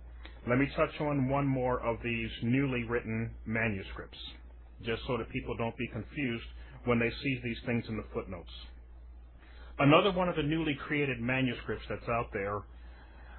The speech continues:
uh, they wrote rather recently, and here's why they wrote it.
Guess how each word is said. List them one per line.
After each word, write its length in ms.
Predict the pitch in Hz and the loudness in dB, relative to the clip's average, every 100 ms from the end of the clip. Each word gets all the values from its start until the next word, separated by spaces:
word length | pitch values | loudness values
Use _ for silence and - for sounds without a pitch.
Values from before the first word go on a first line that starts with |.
| - | -4
uh, 200 | 113 113 104 | 2 2 4
they 100 | 131 | 4
wrote 340 | 123 139 143 - - - - 117 | 6 6 4 -2 -12 -14 -14 -4
rather 340 | 113 139 156 | 4 4 4
recently, 720 | 131 131 - 104 - 101 139 - - - - - - - - - - - - - | 0 -2 -4 -8 -4 -4 -4 -6 -16 -16 -18 -20 -20 -20 -18 -18 -18 -18 -6 2
and 140 | 123 | 4
here's 320 | 131 170 - | 6 4 4
why 180 | 156 147 | 4 4
they 120 | 147 | 4
wrote 240 | 131 120 | 2 0
it. 80 | 90 | 0